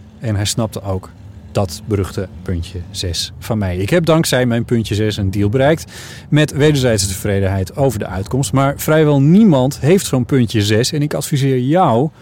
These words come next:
dan ook van harte om eens goed na te gaan of jij goed zit met je foto's op jouw website.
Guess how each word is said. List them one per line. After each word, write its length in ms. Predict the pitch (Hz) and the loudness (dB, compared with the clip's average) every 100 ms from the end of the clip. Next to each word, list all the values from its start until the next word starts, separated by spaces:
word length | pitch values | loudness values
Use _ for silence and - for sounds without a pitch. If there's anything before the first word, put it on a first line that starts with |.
| - - - - | -20 -20 -20 -2
dan 180 | 131 143 | 0 2
ook 180 | 139 - | -2 -8
van 200 | - 120 | -6 -4
harte 420 | 95 151 196 117 | 0 0 0 -2
om 120 | 123 120 | -2 -2
eens 240 | - - - | -4 -8 -8
goed 280 | - 226 | 0 2
na 160 | 147 190 | 4 0
te 100 | - | 0
gaan 260 | - 98 131 | -2 -2 -2
of 140 | 113 | 0
jij 160 | 170 156 | 2 2
goed 200 | 185 - | 0 -2
zit 140 | 113 | -2
met 180 | 110 104 | -2 -4
je 60 | |
foto's 500 | - 202 185 107 104 | -2 -2 0 -2 -4
op 160 | - 110 | -8 -6
jouw 160 | 98 107 | -4 -2
website. 480 | 202 - 85 87 | -4 -4 -6 -10